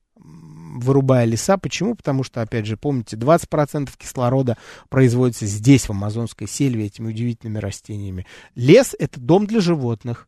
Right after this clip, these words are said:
Вырубленный лес перестает быть домом для них. Они перестают размножаться и исчезают с лица земли. Друзья мои, на следующей неделе мы с вами будем беседовать про экваториальные и субэкваториальные леса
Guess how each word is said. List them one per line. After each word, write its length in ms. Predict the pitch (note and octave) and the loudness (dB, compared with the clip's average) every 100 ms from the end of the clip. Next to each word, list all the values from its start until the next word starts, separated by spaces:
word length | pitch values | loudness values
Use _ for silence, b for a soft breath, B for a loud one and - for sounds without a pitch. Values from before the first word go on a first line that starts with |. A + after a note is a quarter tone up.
| _ | _
Вырубленный 640 | A2 C#3+ F3+ D#3 C#3 B2+ | -2 4 6 6 2 2
лес 220 | B2+ B2+ | 2 -2
перестает 560 | - B2+ G#2+ - B2 B2 | -2 -6 -4 -4 -4 -4
быть 280 | A2+ A2 A2+ | -4 -6 -4
домом 320 | A#2 G#2+ G2+ | -2 -2 -6
для 140 | G2 | -6
них. 200 | F#2+ F#2+ | -8 -10
Они 140 | A2 G#2 | -12 -12
перестают 580 | F#2+ G2+ - G#2 G2 - | -12 -16 -14 -14 -14 -12
размножаться 680 | F#2 G#2+ C#3+ G#3 - F#3 b b b | -10 -4 2 2 2 -10 b b b
и 140 | - B2 | -4 -2
исчезают 500 | - A#2+ G#2+ D#3+ C#3 | -2 -2 4 6 6
с 100 | - | 0
лица 280 | A2 B2 A2+ | -8 -4 -4
земли. 320 | G#2 F#2 F#2+ B B - | -4 -8 -10 B B 4
Друзья 300 | D#3+ F#3+ F3+ | 6 8 6
мои, 300 | D3+ B2 G2 _ | 4 2 -2 _
на 160 | C#3 F3+ | 6 6
следующей 500 | - G#3 C#3+ A#2+ C3+ | 8 4 4 -2 0
неделе 360 | C#3+ E3 C4+ G3 | 0 2 4 4
мы 100 | - | 2
с 80 | |
вами 200 | E3 D#3+ | 2 2
будем 300 | C#3 D3 C#3 | 2 0 0
беседовать 580 | B2+ C3+ - A#3+ F3+ C3+ | 0 0 0 0 0 -2
про 440 | - D3+ E3 B2 - - | 0 6 8 8 2 -12
экваториальные 680 | - D3+ - D#3+ C#3+ A#2+ A#2 | 0 2 6 8 8 4 0
и 40 | |
субэкваториальные 880 | - C3+ A#2 A#2+ A#2 B2 B2+ A#2 G#2+ | -2 -6 -6 -6 -2 0 2 0 -4
леса 420 | A2 A2+ G3+ G#3 | -4 2 6 4